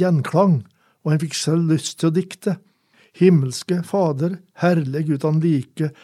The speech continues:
til alle stader når ditt store rike.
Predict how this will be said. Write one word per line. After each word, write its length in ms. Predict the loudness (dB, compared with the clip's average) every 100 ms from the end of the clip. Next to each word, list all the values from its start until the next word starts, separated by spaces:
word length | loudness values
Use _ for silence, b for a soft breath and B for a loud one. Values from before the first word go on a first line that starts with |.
| b
til 300 | -2 2 2 0 2
alle 340 | 4 4 0
stader 560 | -2 -2 0 2 0 2
når 380 | 2 2 2 0
ditt 220 | -2 -4
store 440 | -2 -2 0 0
rike. 460 | 0 -2 -4 -8